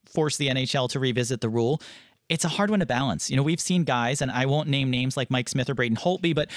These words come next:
we've seen guys whose helmets seem to pop loose on a regular basis. And I,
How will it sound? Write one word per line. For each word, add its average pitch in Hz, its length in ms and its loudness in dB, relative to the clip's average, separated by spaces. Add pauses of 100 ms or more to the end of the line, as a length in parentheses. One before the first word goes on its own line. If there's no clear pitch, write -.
(160)
we've 170 180 2
seen 220 260 2
guys 143 400 0
whose 156 240 0
helmets 151 420 0
seem 175 260 2
to 180 100 0
pop - 320 -2
loose 220 300 0
on 156 100 2
a 147 60 2
regular 143 380 0
basis. 143 560 -2
And 135 440 -2
I, 117 140 -18